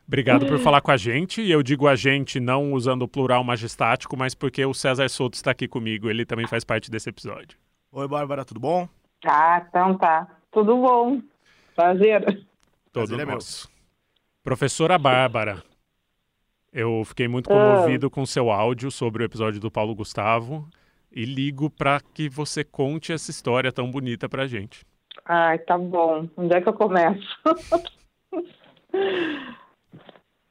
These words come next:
Speaker 3: Vamos ver. Eh, eu tenho dois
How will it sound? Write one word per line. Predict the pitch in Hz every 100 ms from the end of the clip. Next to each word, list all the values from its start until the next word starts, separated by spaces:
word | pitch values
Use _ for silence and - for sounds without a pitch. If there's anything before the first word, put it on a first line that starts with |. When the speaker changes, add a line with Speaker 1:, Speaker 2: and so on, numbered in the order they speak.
| -
Speaker 3:
Vamos | 185 190 180
ver. | 165 165 147 147 147 - - - -
Eh, | 185 202 196 190 185 185 180 175 175 175 170 - _ 320 - - - _ _
eu | 190 180 180
tenho | - 202 240 262
dois | 247 190 196